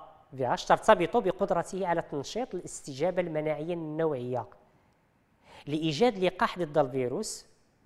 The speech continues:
أنجزت الدراسة الآتية. لاحظوا هذا معطى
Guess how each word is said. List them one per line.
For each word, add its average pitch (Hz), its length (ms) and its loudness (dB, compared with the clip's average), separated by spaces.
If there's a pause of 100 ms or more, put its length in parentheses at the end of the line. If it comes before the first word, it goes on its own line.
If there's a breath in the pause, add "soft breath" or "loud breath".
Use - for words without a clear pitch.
أنجزت 156 520 -4
الدراسة 143 540 -2
الآتية. 165 600 -2 (520 soft breath)
لاحظوا 131 480 0 (200)
هذا 139 220 2
معطى 143 500 0